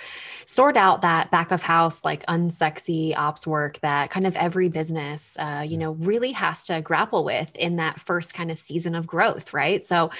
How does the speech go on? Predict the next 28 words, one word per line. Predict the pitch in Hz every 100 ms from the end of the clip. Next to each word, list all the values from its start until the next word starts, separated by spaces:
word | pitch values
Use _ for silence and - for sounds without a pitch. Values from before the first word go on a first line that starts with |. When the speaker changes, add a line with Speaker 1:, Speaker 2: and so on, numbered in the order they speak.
| - -
Speaker 1:
you | 175
know, | 175 170
someone | 180 180 180 170 170
starts | 175 175 -
their | 190
business | 262 240 226 208 170
and | 175 170
they're | 170 175
really | 190 196
great | 180 170 175
at | - 175
doing | 175 170 -
a | 165
thing | - 202 196 185
that | 170
might | 170 151
be | 156
creative | 156 190 214 226 196 190 175
or | 170 165
a |
really | 170 175
unique | 175 185 185
way | 175 170
to |
get | 175 170
somebody | - 170 165 160
a |
result. | 156 165 214 214